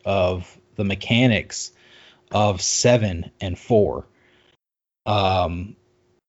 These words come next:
because I actually didn't mind the inventory system from four.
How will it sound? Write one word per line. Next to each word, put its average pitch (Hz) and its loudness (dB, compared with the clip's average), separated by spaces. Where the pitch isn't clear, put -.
because 110 2
I 110 6
actually 135 4
didn't 110 0
mind 98 0
the 113 0
inventory 120 2
system 127 0
from 123 -2
four. 131 2